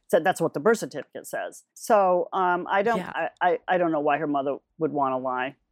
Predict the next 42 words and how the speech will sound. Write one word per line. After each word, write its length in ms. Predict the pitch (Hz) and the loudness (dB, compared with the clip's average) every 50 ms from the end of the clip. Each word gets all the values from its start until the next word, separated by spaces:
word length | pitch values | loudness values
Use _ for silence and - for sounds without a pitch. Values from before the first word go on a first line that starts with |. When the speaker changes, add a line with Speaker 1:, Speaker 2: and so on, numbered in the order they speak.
| - - | 2 4
Speaker 1:
Unless 240 | 214 254 302 294 - | 6 8 6 6 4
she 100 | - 254 | 2 2
was, 160 | 202 185 156 | 2 2 2
like, 180 | 175 151 143 - _ _ _ | 2 0 0 -4 _ _ _
paid 200 | - 170 165 151 | -4 -2 0 2
off. 160 | 151 156 175 202 | 4 4 4 4
I 80 | 220 | 2
Speaker 2:
Exactly. 200 | 226 - 170 160 156 | 2 0 -4 -4 -2
Speaker 1:
mean, 80 | 147 | -2
I 80 | 147 151 | -4 -4
guess 180 | 156 160 - | -4 -6 -6
a 60 | - 147 | -6 -6
cynic 360 | - - 156 151 151 - - | -4 -4 -4 -4 -4 -6 -8
could 140 | - 151 - | -8 -6 -4
say, 140 | - 151 | 0 0
"Oh, 240 | 180 247 262 - - | 2 2 0 -2 -4
she 160 | - - 170 | -4 -4 -4
got 180 | 160 165 165 160 | 2 2 4 4
a 40 | 160 | 4
lot 300 | 160 - - - - - | 2 2 2 2 2 0
of 60 | 180 | 2
money," 260 | 180 208 240 294 185 | 2 2 2 2 2
but 200 | 170 170 165 - - 180 - | 2 0 0 0 -2 -2 -2
who's 160 | 254 285 - | 0 -2 0
paying 340 | - 294 320 294 240 170 139 | 0 2 2 2 2 0 -2
her 180 | - - - _ _ _ - | -4 -8 -12 _ _ _ -8
and 80 | 180 | -2
for 100 | - 214 | 0 2
what? 300 | 220 247 226 170 - - _ _ _ _ _ _ _ _ - | 4 4 4 2 0 -4 _ _ _ _ _ _ _ _ 0
Speaker 2:
Yeah, 420 | 196 226 196 113 - - - - - _ _ _ _ _ | 2 4 4 2 2 -2 -8 -14 -16 _ _ _ _ _
for 160 | - 180 180 | 0 2 2
what? 340 | 180 190 170 123 - - - - | 4 4 2 2 0 -4 -6 -4
You 140 | 156 151 | -4 -2
know, 40 | - - | 0 2
I, 100 | 147 156 | 4 4
it 260 | 151 120 139 147 147 | 4 4 2 2 2
doesn't 260 | 175 185 180 180 180 | 2 2 2 0 -2
seem 220 | - - 175 170 | -2 -2 0 2
like 160 | 160 151 147 - | 2 0 0 0
the 80 | 147 | 2
Barnetts 480 | 135 139 139 139 147 143 139 - - - | 4 4 4 6 4 2 0 -2 -4 0
have 260 | 160 139 131 110 | 2 2 2 2